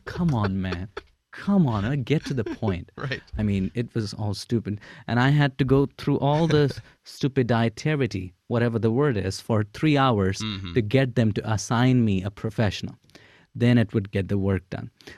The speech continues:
Speaker 1: So the computer would go bad every four months, five months. And, uh,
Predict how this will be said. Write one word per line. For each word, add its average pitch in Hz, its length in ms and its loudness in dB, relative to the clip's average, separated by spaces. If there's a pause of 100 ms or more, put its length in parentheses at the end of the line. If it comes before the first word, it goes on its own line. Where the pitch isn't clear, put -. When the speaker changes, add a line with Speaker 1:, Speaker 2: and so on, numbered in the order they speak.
Speaker 1:
So - 140 0
the 143 100 4
computer 196 360 2
would 117 200 2
go 123 200 4
bad 110 320 2
every 101 240 2
four 110 320 2
months, 101 300 2
five 101 340 0
months. 95 400 -2
And, 95 380 0
uh, 110 80 -2